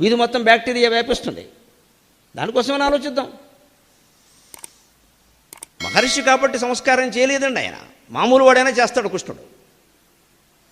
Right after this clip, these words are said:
తన కోసం వచ్చాడు, తను చూడ్డానికి వచ్చాడు, తన మందిరంలో చనిపోయాడు. తను కాకపోతే ఎవరు చేస్తారు దహనం? ఏం పట్టించుకోకుండా సర్వాభరణాలతో వెళ్ళి దహనం చేశాడు.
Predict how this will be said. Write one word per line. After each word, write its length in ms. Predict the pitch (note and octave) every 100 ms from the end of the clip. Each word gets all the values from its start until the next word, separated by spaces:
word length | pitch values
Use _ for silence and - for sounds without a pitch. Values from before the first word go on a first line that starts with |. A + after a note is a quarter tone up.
| _ _ _ _ -
తన 140 | A#2+
కోసం 320 | D#3 C4+ D#4
వచ్చాడు, 340 | C#4 C#4 C4 B3+
తను 180 | A#3+ G#3+
చూడ్డానికి 460 | G3+ A#3+ C#4+ B3+
వచ్చాడు, 240 | B3 C4 A#3+
తన 100 | A3+
మందిరంలో 460 | G3+ A3 B3+ C4+
చనిపోయాడు. 340 | A#3 A#3+ B3+ A#3
తను 160 | A3+
కాకపోతే 300 | B3+ C4+ C4
ఎవరు 140 | B3+ C4
చేస్తారు 320 | C#4+ - B3+
దహనం? 320 | A#3 C4 G#3+ - - _ _ _ _ _
ఏం 260 | B2+ A#3+ D4
పట్టించుకోకుండా 580 | C4+ C4 C4 B3 B3 A3+
సర్వాభరణాలతో 880 | F#3+ G#3 B3 C#4 A#3+ B3 A#3 A3 A3+
వెళ్ళి 200 | G#3+ B3
దహనం 220 | F#3 G3
చేశాడు. 420 | C3 G2 - -